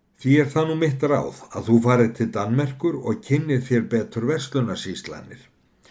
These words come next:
Og svo þaðan til Íslands, þangað sem áttagar þínir og okkar beggja eru. Getur þú haft þar verslun sem lausakaupmaður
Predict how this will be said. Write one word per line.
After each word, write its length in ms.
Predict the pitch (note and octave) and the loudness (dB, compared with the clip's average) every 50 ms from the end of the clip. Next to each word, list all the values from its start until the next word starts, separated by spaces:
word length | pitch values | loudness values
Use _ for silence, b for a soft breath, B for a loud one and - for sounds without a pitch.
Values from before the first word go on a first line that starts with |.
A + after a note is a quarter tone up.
| b b b b | b b b b
Og 240 | b - C3+ C3+ C3 - | b 2 2 2 2 2
svo 140 | C3 A#2 G#2 | 0 0 0
þaðan 460 | - - C#3 E3+ F3 E3+ D3 B2+ A#2 | 0 -2 -2 -2 -2 0 -2 -2 -2
til 140 | A2+ - C3 C#3+ C#3 | -2 0 0 2 2
Íslands, 480 | A#2+ - - - - - - - - - - _ b b b b b b - | 0 -2 -4 -10 -14 -14 -14 -16 -16 -16 -18 _ b b b b b b -2
þangað 420 | A2 A#2+ C3 C3+ C3 D3 D#3+ E3+ D#3 - | 0 2 4 2 2 2 0 0 0 -2
sem 240 | A#2+ G2+ F#2 G2 A2+ | -6 -6 -6 -4 -4
áttagar 480 | A#2+ A#2 - - C3 C3+ C#3+ C#3+ C#3 C3 - | -4 -4 -6 -4 -2 0 0 0 0 -2 -4
þínir 340 | D3+ D3+ D3+ C#3 B2+ A2+ | -4 -4 -2 -2 -2 -2
og 140 | A2 A2 B2 B2+ | 0 0 0 0
okkar 320 | A#2+ - - B2 A2+ G2 | 0 -2 -4 -4 -4 -4
beggja 460 | G2 A2 G2+ F#2+ - - A2 G#2+ G2 F2 D#2 | -6 -8 -8 -8 -8 -8 -6 -6 -6 -6 -8
eru. 260 | D2 - - - - - _ _ _ _ b b b b b b b b | -10 -12 -14 -18 -20 -20 _ _ _ _ b b b b b b b b
Getur 400 | A#2 A#2 A#2+ A#2 - C3 B2+ - | 0 0 0 2 0 -4 -4 -2
þú 220 | - A#2+ A#2 A2+ | 0 0 2 2
haft 260 | C3 C#3 C3+ C3 - | 2 2 2 0 -2
þar 160 | A#2 A2 G2 F#2+ F#2+ | -4 -4 -2 -2 0
verslun 480 | B2+ C#3+ C3+ - - - D#3+ D#3 C3 C3 | 0 -2 -2 -4 -6 -6 -6 -4 -4 -4
sem 240 | B2+ E2+ C#2+ D#2 G2+ | -6 -8 -6 -2 0
lausakaupmaður 960 | C3 C#3+ C#3 D3 D#3+ D3 - D#3 D3+ C#3 C3+ - C3+ B2+ C3 C3 C3+ C3+ | 0 2 2 0 -4 -4 -4 -4 -4 -4 -4 -4 -2 0 0 0 0 -2